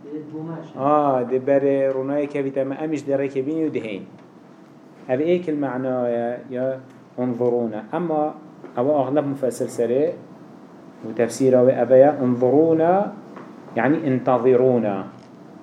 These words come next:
Speaker 2: یعنی خل هیویا ما بگرن. یعنی زی حیل نچن.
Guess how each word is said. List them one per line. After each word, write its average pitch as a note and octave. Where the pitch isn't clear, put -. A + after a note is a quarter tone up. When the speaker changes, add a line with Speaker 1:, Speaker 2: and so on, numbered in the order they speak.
Speaker 2:
یعنی A#2+
خل C#3
هیویا B2+
ما B2+
بگرن. G2
یعنی B2
زی C3+
حیل D3
نچن. B2